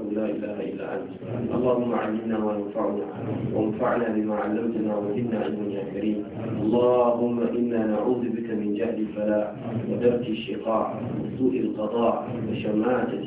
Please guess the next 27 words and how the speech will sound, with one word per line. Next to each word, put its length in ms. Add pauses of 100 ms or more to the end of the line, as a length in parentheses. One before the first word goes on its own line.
الأعداء. 500 (360)
اللهم 440
إنا 380
نعوذ 280
بك 280
من 180 (120)
منكرات 540
الأخلاق 560 (100)
والأعمال 560
والأهواء 500
والأرواح. 600 (440)
ربنا 360 (160)
آتنا 300
من 180
لدنك 340
رحمة، 340 (460)
وهيئ 420
لنا 340
من 180
أمرنا 360 (100)
رشدا. 320 (420)
اللهم 680
إننا 460
ظلمنا 420
أنفسنا، 560 (460)
وإن 220
لم 240